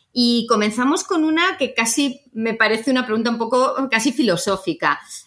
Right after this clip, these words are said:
Eh, ¿creéis que los cambios sociales influyen en promover cambios en las organizaciones o viceversa? Y, y a, a colación de la rabiosa actualidad, hace unos días hemos tenido un, un cambio a nivel legislativo muy destacado,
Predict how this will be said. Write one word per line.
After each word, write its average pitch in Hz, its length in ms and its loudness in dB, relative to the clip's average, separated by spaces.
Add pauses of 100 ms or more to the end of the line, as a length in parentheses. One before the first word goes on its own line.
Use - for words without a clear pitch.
Eh, 214 580 0
¿creéis 247 420 2
que 415 120 0
los 349 160 0
cambios 269 320 0
sociales 220 760 -2
influyen 208 800 0
en 208 140 -2
promover 202 500 -2
cambios 190 500 0
en 180 100 -2
las 175 180 -2
organizaciones 185 1000 -2 (200)
o 214 160 0
viceversa? 180 720 -2 (540)
Y, 220 480 -2
y 240 120 0
a, 214 260 2
a 202 80 -6
colación 208 480 0
de 254 140 0
la 226 360 2
rabiosa 247 440 0
actualidad, 240 800 0
hace 214 420 0
unos 202 300 -2
días 247 340 0
hemos 202 260 -4
tenido 190 480 0
un, 202 380 -6
un 196 440 -6
cambio 208 320 0
a - 20 0
nivel 180 220 2
legislativo 214 880 -2
muy 196 160 -2
destacado, 190 680 0